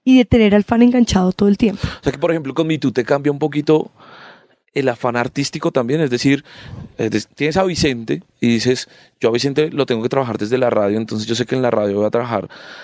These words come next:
Speaker 2: cada tres meses un sencillo, pero con Me Too, que es otro cuento, tengo que estar sacando música cada quince días o veinte días". ¿También te cambia un poco ese ritmo?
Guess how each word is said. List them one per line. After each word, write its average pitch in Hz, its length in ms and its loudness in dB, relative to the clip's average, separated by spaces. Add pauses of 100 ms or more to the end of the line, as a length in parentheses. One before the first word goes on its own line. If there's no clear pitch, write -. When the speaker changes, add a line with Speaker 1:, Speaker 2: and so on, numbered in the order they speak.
Speaker 2:
cada - 180 -2
tres 135 180 -2
meses 135 260 -2
un 139 100 0
sencillo, 127 400 0
pero 110 180 0
con 120 160 -2
Me 117 140 0
Too, 139 360 0 (460)
que - 80 -4
es 127 80 -2
otro 147 260 -2
cuento, 147 480 -2 (300)
tengo 107 240 -2
que 117 80 -4
estar 120 160 -2
sacando 113 340 -2
música 117 460 -2 (300)
cada 101 200 -2
quince 117 300 -4
días 120 300 0
o 113 80 0
veinte 101 180 -2
días". 101 180 -4
¿También 110 360 -2
te 117 100 0
cambia 135 260 -2
un 131 80 -8
poco 135 220 -4
ese 131 140 -2
ritmo? 131 400 0